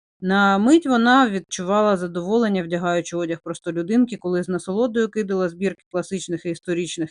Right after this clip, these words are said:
книг у жаровню. На мить вона почувалася природною і розкутою, коли босоніж ходила по землі, наспівуючи пісні, яких ніколи не чула під прохолодним нічним вітром. На мить вона відчувала самотність і спустошення, будучи п'яною, тримаючи глек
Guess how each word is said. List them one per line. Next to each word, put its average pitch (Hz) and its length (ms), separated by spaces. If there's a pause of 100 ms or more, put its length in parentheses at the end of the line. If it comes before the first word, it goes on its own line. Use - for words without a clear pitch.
(160)
книг 202 200 (420)
у 180 100
жаровню. 170 580 (460)
На 185 80
мить 214 200
вона 208 220
почувалася 196 580
природною 202 600
і 196 40
розкутою, 196 600
коли 175 240
босоніж 190 540
ходила 180 380
по 170 140
землі, 185 420 (280)
наспівуючи 175 680
пісні, 214 440
яких 226 260
ніколи 196 380
не 190 120
чула 190 360
під 160 200
прохолодним 185 640
нічним 170 420
вітром. 156 440 (680)
На 175 200
мить 196 340
вона 190 320
відчувала 185 520
самотність 202 600
і 196 60
спустошення, 196 760
будучи 165 440
п'яною, 233 500
тримаючи 190 580
глек 202 440